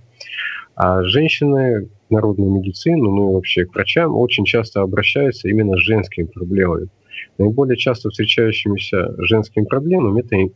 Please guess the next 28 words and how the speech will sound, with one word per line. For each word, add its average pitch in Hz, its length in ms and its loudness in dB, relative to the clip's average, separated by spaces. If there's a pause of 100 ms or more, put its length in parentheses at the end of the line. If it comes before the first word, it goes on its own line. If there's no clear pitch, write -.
(120)
миомы 127 540 2
и 110 320 -2
эндометриозы. 98 920 0 (420)
Ну 139 260 2
и 104 120 2
какие-то - 420 -4
такие 90 260 -4
подобные 95 440 2
еще - 180 -4
штуковины 113 680 0 (840)
мочеполовой 101 640 0
системы, 127 420 -2
которые 98 380 0
либо 95 220 0 (180)
мешают 98 540 0
им 104 120 0
жить 156 180 -4
по-нормальному, 135 720 0 (340)
либо 123 180 0
мешают, 107 540 0 (640)
э, 85 40 -10 (460)
забеременеть. 95 720 0
То - 100 -18
есть - 180 -16
получается 90 520 -2
такая 92 220 -2
бездетность. 92 680 -4 (640)
Вот. 95 360 0